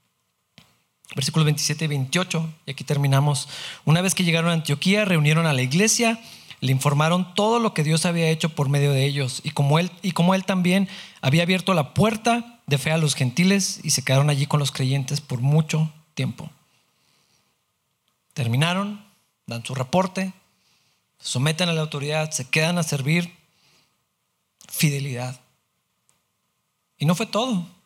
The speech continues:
Este es el primero de varios viajes que hicieron. Vamos a orar. Señor, gracias por recordarnos,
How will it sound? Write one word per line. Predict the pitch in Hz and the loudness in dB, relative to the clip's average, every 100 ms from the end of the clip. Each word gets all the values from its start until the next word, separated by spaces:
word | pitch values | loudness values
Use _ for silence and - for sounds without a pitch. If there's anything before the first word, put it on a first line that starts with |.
| _ _ _ _ | _ _ _ _
Este | - 185 | -10 -6
es | |
el | 233 | -4
primero | 208 175 175 208 110 - _ _ _ _ _ _ _ - | -4 -2 0 0 -4 -12 _ _ _ _ _ _ _ -6
de | 139 | 0
varios | 151 175 107 - - _ _ _ | 0 0 -4 -10 -12 _ _ _
viajes | - 135 139 139 | -12 -10 -8 -10
que | 131 | -8
hicieron. | 120 120 123 131 - _ _ _ _ _ _ _ _ _ _ _ _ _ | -6 -8 -10 -16 -20 _ _ _ _ _ _ _ _ _ _ _ _ _
Vamos | 151 156 156 | -4 -2 -2
a | |
orar. | 135 135 - _ _ _ _ _ - | -4 -6 -10 _ _ _ _ _ -6
Señor, | - 151 160 165 185 | 0 2 2 -2 -6
gracias | 147 165 175 175 160 - _ _ _ - - _ _ _ _ _ _ | -2 0 2 0 -2 -8 _ _ _ -20 -20 _ _ _ _ _ _
por | - 151 | -4 -4
recordarnos, | 156 151 147 143 156 160 123 - - | -2 -2 0 0 0 -2 -4 -6 -12